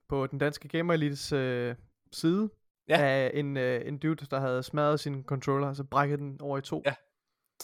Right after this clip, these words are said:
Speaker 1: Øhm, jeg
Speaker 2: Jeg
Speaker 1: tror, jeg tror, der er rigtig mange, der har gjort det med Elden Ring. Jeg, jeg må indrømme, jeg, altså, det, øhm, jeg synes, det er virkelig imponerende, og jeg, og jeg, jeg er så glad for, at det her spil har fået så, øh, stor, øh, medvind.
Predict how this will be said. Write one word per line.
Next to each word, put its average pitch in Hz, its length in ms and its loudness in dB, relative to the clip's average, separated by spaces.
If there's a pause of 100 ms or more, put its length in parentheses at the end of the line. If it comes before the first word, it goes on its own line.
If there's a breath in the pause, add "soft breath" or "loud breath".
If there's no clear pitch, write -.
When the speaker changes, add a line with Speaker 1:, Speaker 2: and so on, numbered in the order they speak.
(600 soft breath)
Speaker 1:
Øhm, 131 440 -6 (300)
jeg 160 80 2
Speaker 2:
Jeg 180 80 12 (120)
Speaker 1:
tror, 156 160 12
jeg 139 200 4
tror, 185 140 6
der 165 80 8
er 151 40 4
rigtig 170 180 2
mange, 156 200 2
der 156 80 0
har 139 80 -2
gjort 143 320 -2
det 139 200 -4
med 143 140 -6
Elden 143 340 -4
Ring. 131 200 -8 (400 soft breath)
Jeg, 156 160 0
jeg 170 140 6
må 175 60 8
indrømme, 170 280 8
jeg, 147 120 4
altså, - 260 -4
det, 165 340 8
øhm, 147 260 -2 (220)
jeg 160 100 2
synes, 156 120 -4
det 185 80 4
er 175 40 6
virkelig 180 220 4
imponerende, 165 460 4
og 139 60 4
jeg, 131 160 2
og 147 80 4
jeg, 143 140 2 (140)
jeg 143 100 0
er 143 40 2
så - 140 -4
glad 160 220 2
for, 160 140 4
at 139 100 2
det 147 80 -2
her 135 60 -4
spil 156 180 -6
har 143 100 -4
fået 156 220 -4
så, 147 260 -2
øh, 139 140 -4
stor, 147 460 2 (560 soft breath)
øh, 143 300 4
medvind. 190 380 6